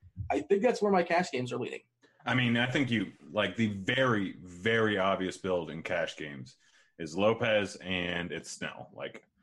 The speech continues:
Speaker 1: Mm-hmm.
Speaker 2: if they're not a hundred percent, you, if you're playing cash and you're playing those two guys, you're just hoping that not a hundred percent of people do. It's that simple. They're the, by far, two best options. Pablo Lopez playing in Miami with the dome closed against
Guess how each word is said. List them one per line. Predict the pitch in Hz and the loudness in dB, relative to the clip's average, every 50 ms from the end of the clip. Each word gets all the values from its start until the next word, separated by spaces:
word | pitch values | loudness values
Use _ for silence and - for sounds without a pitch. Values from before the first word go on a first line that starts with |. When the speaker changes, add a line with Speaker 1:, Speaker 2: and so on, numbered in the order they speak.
| _ _ _ _ _ - | _ _ _ _ _ -4
Speaker 1:
Mm-hmm. | 156 151 143 | 0 0 2
Speaker 2:
if | 151 147 147 | 2 0 0
they're | 143 139 | 0 0
not | 139 139 135 | 2 2 2
a | 127 113 | 2 2
hundred | 123 120 113 110 | 0 0 0 0
percent, | 113 110 - 110 - | -2 -2 -2 -4 -2
you, | 95 117 117 98 82 | 0 0 0 0 0
if | 104 117 | 0 0
you're | 135 139 | 0 0
playing | 139 160 147 123 104 | 2 2 2 2 0
cash | - - 107 110 120 123 120 - - | 0 -2 0 0 0 -2 -4 -6 -8
and | - 87 90 | -8 -6 -4
you're | 98 104 101 | -2 -2 -2
playing | - - 104 104 110 110 | 0 0 0 2 2 2
those | 113 113 110 - | 2 0 0 0
two | 120 113 | -2 0
guys, | 110 113 110 113 113 - | 2 4 4 4 2 2
you're | 113 113 | 0 -2
just | 113 107 - | -2 -2 0
hoping | 110 107 98 101 95 92 | 2 2 2 2 -2 -2
that | 87 85 76 76 | -2 -2 -4 -4
not | 95 92 92 90 | -2 0 0 0
a | 87 | -2
hundred | 90 95 95 90 - | -4 -6 -8 -8 -10
percent | 95 90 - 98 87 | -12 -8 -8 -8 -6
of | - | -6
people | - 92 - 87 78 - | -8 -10 -10 -10 -12 -8
do. | - 87 85 - - - _ _ _ - | -6 -6 -6 -6 -10 -18 _ _ _ -12
It's | 82 85 - - | -12 -12 -8 -2
that | 101 98 92 90 - | 0 0 0 0 -4
simple. | - 98 92 85 - 76 | -6 -6 -6 -6 -6 -2
They're | 82 90 95 95 | 0 0 0 0
the, | 90 85 85 85 _ - | -2 -4 -8 -10 _ 0
by | 98 95 101 113 | 0 2 2 0
far, | 113 - 107 104 98 95 92 92 - _ _ - - - - - - - - - | 0 0 2 2 4 2 2 0 -4 _ _ -20 -20 -18 -16 -16 -16 -18 -12 -2
two | - 135 127 | 0 2 2
best | 127 127 127 123 104 | 4 2 2 2 2
options. | 104 104 101 101 - - 101 98 95 | 2 2 0 0 -4 -4 -4 -4 -4
Pablo | - - 101 110 117 120 120 117 | -6 -4 -2 0 2 2 4 4
Lopez | 107 101 98 - 110 101 95 95 - - - | 4 2 2 2 2 0 0 0 -4 -8 -6
playing | - 113 113 107 104 104 - - | 0 0 2 2 0 -2 -4 -4
in | 104 117 131 139 | -2 0 2 2
Miami | 139 127 117 110 104 101 104 107 | 2 2 2 2 0 0 0 -2
with | 101 90 95 110 110 | -2 0 -2 -2 -2
the | - | -2
dome | 117 98 110 110 110 104 101 | -4 0 2 2 2 2 0
closed | 92 - 104 95 98 98 95 95 | -2 -2 0 0 0 0 -2 -4
against | 95 82 95 90 90 - - | -4 -4 -4 -6 -6 -8 -8